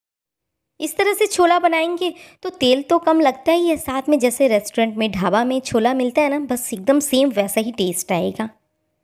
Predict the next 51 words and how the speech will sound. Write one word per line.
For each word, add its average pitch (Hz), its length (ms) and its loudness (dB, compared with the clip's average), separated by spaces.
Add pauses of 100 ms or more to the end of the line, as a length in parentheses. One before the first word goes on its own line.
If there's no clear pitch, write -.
(500)
अब 226 100 0
ये 233 80 0
मसाला 226 360 0
अच्छी 311 200 -2
तरह 359 180 2
से 349 140 -4
भुन 294 280 0
गया 320 160 0
है। 320 160 -4 (320)
अब 254 140 0
जो 277 120 2
हमने 277 180 0
छोले 220 320 -2
को 311 120 0
उबाल 254 240 0
के 269 140 -2
रखा 311 200 0
है 302 80 2
उस 277 140 -8
छोले 202 260 -4
को 349 140 0
डाल 190 220 0
देंगे। 196 240 -4
पानी 302 260 -2
सही 339 240 0
ही 339 140 0
डाल 175 200 -2
देना 190 200 -6
है। 214 220 -12 (1500)
बस 196 180 -6
अब 208 100 0
डाल 180 220 -2
के 285 140 2
मिक्स 202 280 -6
करेंगे। 277 420 -2 (1120)
तो 339 80 2
अब 339 100 2
ये 370 140 -6
छोला 311 320 0
मिक्स 311 260 -4
हो 330 60 0
गया। 320 120 2
अब 294 80 -2
इसमें 311 240 -2
डाल 285 180 2
देंगे 302 200 -2
आधा 226 280 -4
चम्मच 262 400 -2
लाल 190 200 0
मिर्ची 233 280 -2
पाउडर। 285 440 0